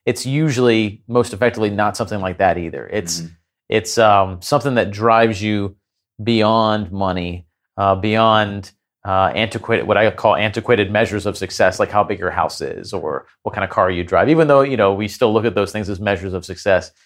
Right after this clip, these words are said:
Speaker 1: freedom is really the true measure of success now, I think, you know,
Speaker 2: Mm-hmm.
Speaker 1: especially for entrepreneurs, is how much freedom do you have to live the life you want?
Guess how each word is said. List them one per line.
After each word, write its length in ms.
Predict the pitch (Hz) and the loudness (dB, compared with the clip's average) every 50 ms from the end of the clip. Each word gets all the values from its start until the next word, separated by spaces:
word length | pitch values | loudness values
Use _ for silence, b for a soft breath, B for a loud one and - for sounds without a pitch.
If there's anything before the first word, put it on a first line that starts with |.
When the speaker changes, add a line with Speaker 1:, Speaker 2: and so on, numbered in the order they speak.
| _ _ | _ _
Speaker 1:
freedom 480 | - - - 147 147 143 113 101 82 80 | -20 -6 0 2 4 4 4 2 0 -4
is 100 | 82 82 | -6 -4
really 180 | 104 107 92 85 | 0 0 0 0
the 100 | 80 85 | -2 -4
true 280 | - - - 110 95 90 | -8 -8 -8 -6 -6 -4
measure 320 | 85 85 82 80 - 78 | -2 -2 -2 -2 -4 -6
of 120 | 78 - | -8 -8
success 400 | - 85 - - - - - - | -10 -14 -8 -4 -4 -4 -4 -4
now, 260 | 87 80 73 65 52 - - - | -6 -8 -8 -8 -10 -16 -14 -8
I 100 | - 104 | -4 -4
think, 280 | 101 - - - - - 87 | -4 -4 -8 -12 -12 -12 -12
you 60 | 87 | -8
know, 60 | 95 | -6
Speaker 2:
Mm-hmm. 80 | 95 92 | -6 -6
Speaker 1:
especially 320 | 87 - 123 120 - 113 | -4 -2 -2 -2 -2 -2
for 140 | - 110 101 | 0 0 0
entrepreneurs, 600 | 98 95 - - 92 92 98 92 98 92 87 95 | 0 0 -2 -6 -8 -8 -6 -6 -6 -8 -8 -10
is 80 | 98 90 | -6 -2
how 120 | 110 110 | 0 0
much 160 | 107 98 - - | 0 -2 -4 -8
freedom 440 | - - - 147 139 123 107 95 87 | -12 -6 -2 -2 0 0 -2 -4 -6
do 60 | 85 | -8
you 140 | 85 85 90 | -8 -4 0
have 320 | 95 98 95 92 92 90 - _ _ _ _ _ _ | 2 2 4 2 2 -2 -6 _ _ _ _ _ _
to 80 | - 110 | -4 -2
live 240 | 98 107 110 95 90 | 0 0 0 0 2
the 80 | 104 | 2
life 300 | 98 104 101 101 95 - | 4 4 4 2 0 -4
you 80 | 95 90 | -8 -6
want? 320 | 95 98 95 92 90 90 | -4 -2 0 0 -2 -2